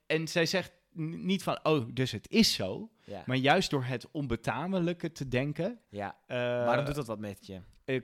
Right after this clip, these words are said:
Speaker 1: kan je weer verder komen in je beeld over God. Het gevaar is,
Speaker 2: Ja.
Speaker 1: en dat zie ik ook, is dat het onrespectvol wordt.
Speaker 2: Ja. Ja.
Speaker 1: Of banaal.
Speaker 2: Ja.
Speaker 1: Eh,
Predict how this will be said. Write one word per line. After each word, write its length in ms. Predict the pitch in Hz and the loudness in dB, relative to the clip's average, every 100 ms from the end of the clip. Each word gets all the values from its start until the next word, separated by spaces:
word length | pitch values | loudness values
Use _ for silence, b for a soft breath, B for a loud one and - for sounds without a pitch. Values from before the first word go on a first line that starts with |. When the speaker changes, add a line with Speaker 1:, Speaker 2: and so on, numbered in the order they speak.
| - | 4
Speaker 1:
kan 220 | 175 180 | 6 6
je 120 | 160 | 4
weer 180 | 143 135 | 0 0
verder 260 | - 180 165 | 0 -2 0
komen 200 | 143 135 | -2 -2
in 60 | |
je 60 | 117 | -2
beeld 180 | 117 117 | -4 -4
over 160 | 104 | -6
God. 120 | - - | -8 -10
Het 200 | - 123 | -6 0
gevaar 440 | 156 - 156 214 | 2 6 6 6
is, 380 | 175 214 247 - | 0 -8 -10 -16
Speaker 2:
Ja. 80 | - | -8
Speaker 1:
en 180 | 120 107 | -6 -4
dat 200 | - 113 | -6 -10
zie 120 | - 98 | -8 -10
ik 80 | - | -8
ook, 240 | 104 147 | -8 -8
is 160 | - - | -12 -14
dat 120 | - | -14
het 100 | - | -14
onrespectvol 720 | 139 123 113 - - - - | -10 -8 -8 -10 -12 -12 -12
wordt. 260 | 73 - - _ | -12 -16 -20 _
Speaker 2:
Ja. 240 | - 95 - _ _ _ | -14 -12 -14 _ _ _
Ja. 180 | - 85 - _ _ _ _ _ - | -20 -20 -20 _ _ _ _ _ -4
Speaker 1:
Of 220 | 113 - | -2 0
banaal. 500 | 110 110 90 76 - _ _ _ _ _ _ - | -2 0 -2 -6 -12 _ _ _ _ _ _ -18
Speaker 2:
Ja. 220 | 104 85 _ _ _ _ | -16 -16 _ _ _ _
Speaker 1:
Eh, 360 | - 110 98 95 | -6 -4 -2 -4